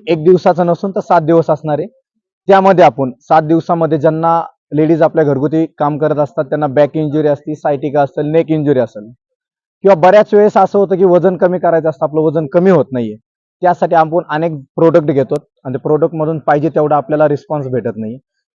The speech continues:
त्यासाठी सत्य योगा हे एक तुमच्यासाठी मोठा मार्ग असणार आहे का ज्या योगामार्फत आपण घरगुती डाएट कसा करावा, वजन कसं कमी करावं,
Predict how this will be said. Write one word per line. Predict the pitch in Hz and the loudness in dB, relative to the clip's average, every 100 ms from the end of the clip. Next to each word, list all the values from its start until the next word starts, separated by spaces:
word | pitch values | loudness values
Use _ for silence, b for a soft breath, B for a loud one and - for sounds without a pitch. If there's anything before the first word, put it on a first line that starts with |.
| - | 0
त्यासाठी | 196 196 190 202 | 2 2 -2 -4
सत्य | - 208 - 208 | -4 -4 0 2
योगा | 202 175 190 190 | 2 4 2 0
हे | - - 156 170 - | -4 -6 -2 -2 -2
एक | 180 _ _ _ _ | -6 _ _ _ _
तुमच्यासाठी | 180 180 - 175 | -8 -6 -4 -4
मोठा | 185 175 175 185 | -2 -4 -2 0
मार्ग | 170 165 | 0 2
असणार | 170 160 170 156 | 2 0 -4 -4
आहे | 196 _ _ _ _ - | -8 _ _ _ _ -2
का | 175 | 0
ज्या | 151 185 | 2 4
योगामार्फत | 185 185 185 190 165 - 147 | 4 4 4 2 2 0 -2
आपण | 147 175 135 | -2 -4 -2
घरगुती | 143 147 185 160 135 _ _ _ - | -2 2 2 2 -4 _ _ _ -14
डाएट | 147 170 - | -2 -2 0
कसा | 180 202 | -2 0
करावा, | 185 165 160 160 175 _ _ - | 0 0 0 -2 -12 _ _ -4
वजन | 143 151 165 | -2 0 -2
कसं | 185 - 180 | -2 -4 0
कमी | 196 180 | 0 2
करावं, | 160 123 | 2 2